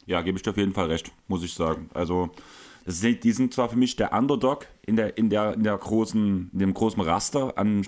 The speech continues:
Teams, die wir im Westen haben, aber es ist ein Team, wo ich mich nicht wundern würde, wenn sie am Ende dort stehen.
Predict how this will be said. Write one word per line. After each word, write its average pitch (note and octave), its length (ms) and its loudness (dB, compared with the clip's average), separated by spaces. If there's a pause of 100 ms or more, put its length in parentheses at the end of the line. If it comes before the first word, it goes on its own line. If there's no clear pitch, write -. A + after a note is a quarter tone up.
(120)
Teams, C3 260 0
die G#2+ 140 0
wir G#2+ 80 2
im G2 100 0
Westen G2 300 -2
haben, G#2+ 340 2 (380)
aber G2+ 180 4
es G#2+ 100 -2
ist G2+ 120 -2
ein G2 100 0
Team, A#2+ 300 4
wo G#2+ 160 4
ich G#2 100 -2
mich - 360 -4
nicht G#2 520 -2
wundern B2+ 340 4
würde, A#2+ 220 2
wenn G#2 180 2
sie A2+ 120 2
am G#2+ 100 0
Ende G#2+ 220 2
dort G#2 160 -2
stehen. G#2 280 0